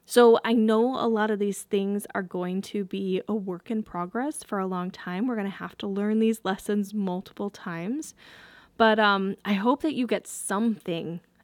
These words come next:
out of this book, whether you read it or you listen to it. Um, I just truly, honestly, with all of my heart and soul, like, I,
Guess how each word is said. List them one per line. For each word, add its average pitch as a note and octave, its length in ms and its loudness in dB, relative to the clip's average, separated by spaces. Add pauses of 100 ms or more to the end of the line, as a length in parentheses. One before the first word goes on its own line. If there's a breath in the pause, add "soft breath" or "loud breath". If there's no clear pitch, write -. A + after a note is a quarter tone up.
(120)
out F#3+ 200 0
of F#3+ 140 -6
this F3+ 220 -6
book, - 400 -12 (160)
whether F#3 260 -2
you F3+ 240 -6
read G#3+ 240 -4
it C4+ 300 -4 (100)
or G3 140 -6
you F3+ 160 -2
listen G3 380 -2
to B3+ 200 -4
it. C4 300 -8 (440 soft breath)
Um, F3+ 440 -4 (920)
I A3 140 4
just - 380 -4 (160)
truly, G3+ 580 4 (140)
honestly, F#3+ 560 0
with F#3 240 -4
all F#3+ 180 0
of F#3+ 160 -4
my F3+ 160 -4
heart E3 380 -4
and F#3+ 160 -2
soul, F3 340 -4
like, F3 300 -6
I, E3+ 480 -4